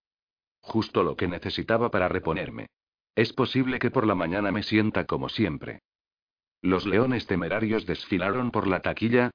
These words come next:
compraron las entradas, atravesaron una cortina de cuentas de cristal y desembocaron en un largo pasillo. A intervalos,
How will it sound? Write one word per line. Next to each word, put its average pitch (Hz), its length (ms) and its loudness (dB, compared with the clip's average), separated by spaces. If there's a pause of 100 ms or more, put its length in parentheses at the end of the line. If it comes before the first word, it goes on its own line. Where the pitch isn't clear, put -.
compraron 92 560 2
las 85 160 -4
entradas, 101 720 -2
atravesaron 92 680 0
una 98 180 -4
cortina 104 420 0
de 78 100 0
cuentas 107 460 2
de 87 100 0
cristal 107 460 0
y 95 60 -4
desembocaron 92 800 0
en 95 80 -4
un 107 160 -4
largo 95 300 0
pasillo. 82 440 -4 (480)
A 92 100 -6
intervalos, 92 800 -2